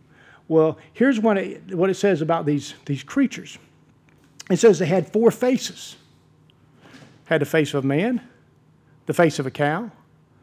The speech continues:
the face of a lion, and the face of an eagle. Now think about that. Man's the highest of God's creation.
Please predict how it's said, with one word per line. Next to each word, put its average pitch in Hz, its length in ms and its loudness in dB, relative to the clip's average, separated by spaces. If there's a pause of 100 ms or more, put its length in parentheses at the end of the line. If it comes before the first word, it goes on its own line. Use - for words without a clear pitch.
(420)
the 156 100 -8
face 175 280 4
of 135 80 -2
a 135 40 0
lion, 160 520 0 (160)
and 165 100 -2
the 135 40 -2
face 160 220 2
of 160 100 -2
an 190 60 4
eagle. 262 240 2 (140)
Now 156 60 -4
think 269 180 2
about 143 160 -4
that. 135 160 -12 (380)
Man's 190 420 2
the 180 120 -2
highest 160 420 -2
of 143 100 -8
God's 143 300 0
creation. 175 420 -2